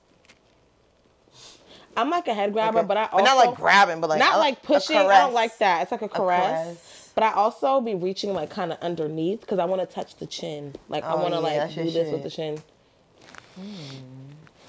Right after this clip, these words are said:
Speaker 1: Especially
Speaker 2: Honestly,
Speaker 1: if they
Speaker 2: I
Speaker 1: have,
Speaker 2: like
Speaker 1: like,
Speaker 2: to
Speaker 1: a
Speaker 2: just
Speaker 1: little
Speaker 2: lay
Speaker 1: beard.
Speaker 2: there. I like to just lay there
Speaker 1: I
Speaker 2: and
Speaker 1: do
Speaker 2: be,
Speaker 1: enjoy
Speaker 2: like,
Speaker 1: being a starfish.
Speaker 2: taken advantage of, like.
Speaker 1: I do like being a starfish.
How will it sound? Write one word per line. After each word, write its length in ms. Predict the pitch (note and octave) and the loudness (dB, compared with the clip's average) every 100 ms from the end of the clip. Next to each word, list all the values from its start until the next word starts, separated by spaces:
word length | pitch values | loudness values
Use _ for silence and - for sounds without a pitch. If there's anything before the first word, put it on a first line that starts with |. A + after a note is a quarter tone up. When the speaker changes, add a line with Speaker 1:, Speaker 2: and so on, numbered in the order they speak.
| - - - - - - - - - - - - G#3+ | -20 -20 -20 -20 -20 -20 -20 -20 -20 -20 -20 -10 -2
Speaker 1:
Especially 60 | |
Speaker 2:
Honestly, 260 | G#3+ D#4 D#4+ | 0 0 2
Speaker 1:
if 60 | |
they 40 | C4+ | 6
Speaker 2:
I 20 | |
Speaker 1:
have, 80 | A#3+ | 6
Speaker 2:
like 140 | C#4 C4+ | 4 0
Speaker 1:
like, 80 | |
Speaker 2:
to 0 | |
Speaker 1:
a 20 | A3 | -2
Speaker 2:
just 100 | G#3+ | -2
Speaker 1:
little 180 | F3 E3 | -2 0
Speaker 2:
lay 100 | F3 | 0
Speaker 1:
beard. 120 | G3 G3 | 2 0
Speaker 2:
there. 480 | - D#3 D#3 D#3+ E3+ - - _ _ _ _ _ - | 0 -2 -6 -12 -12 -14 -14 _ _ _ _ _ -10
I 60 | F#3+ | -8
like 100 | G#3+ | -8
to 80 | F#3 | -12
just 120 | D3+ | -10
lay 120 | C#3+ | -8
there 80 | C#3+ | -2
Speaker 1:
I 80 | D4 | -2
Speaker 2:
and 80 | A3 | 0
Speaker 1:
do 80 | B3 | 0
Speaker 2:
be, 40 | |
Speaker 1:
enjoy 140 | C4+ C4+ | 2 0
Speaker 2:
like, 100 | B3 | 0
Speaker 1:
being 160 | B3+ | -2
a 40 | C#4 | -2
starfish. 420 | A#3 F3 E3 E3 | -2 -2 -2 -4
Speaker 2:
taken 260 | G3 F#3 D#3+ | -2 -4 -6
advantage 400 | D3+ D3+ D#3 D3+ | -6 -8 -8 -10
of, 240 | D3+ D3+ | -10 -12
like. 220 | D#3 D#3 - _ _ _ _ _ _ _ _ _ _ _ _ _ _ | -18 -20 -20 _ _ _ _ _ _ _ _ _ _ _ _ _ _
Speaker 1:
I 140 | F#3 G3 | -4 -4
do 440 | D#3+ F3 G3+ G#3 | -4 -4 -2 -2
like 240 | F#3+ F#3 E3 | -2 -2 -4
being 220 | E3+ E3 | -4 -4
a 40 | |
starfish. 720 | - D#3 D3 C3 B2 B2+ - | -4 -6 -4 -6 -8 -8 -14